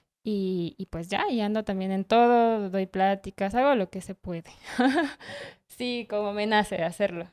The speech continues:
Realmente agradezco a mujeres como Ale y como Nancy que hacen como comunidad y que hacen un montón de cosas y te conectan.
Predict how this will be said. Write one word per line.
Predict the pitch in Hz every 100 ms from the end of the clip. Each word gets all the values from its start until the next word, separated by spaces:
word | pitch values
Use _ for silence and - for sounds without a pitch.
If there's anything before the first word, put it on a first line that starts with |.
| -
Realmente | 196 196 196 196 185
agradezco | 180 185 190 190 214
a | 220 202 180 175
mujeres | 185 - 185 190
como | - 170 165
Ale | 170 185 185 185 185 185 175 175 _ _ _ _
y | 208
como | 196 196 185
Nancy | 180 185 196 247
que | - 180
hacen | 175 - 196
como | 196 185 180
comunidad | 185 180 180 180 190 214
y | 262
que | -
hacen | 190 214
un | 214
montón | 208 196
de | 190
cosas | 190 185 208 208
y |
te | 202 185
conectan. | 180 180 - 294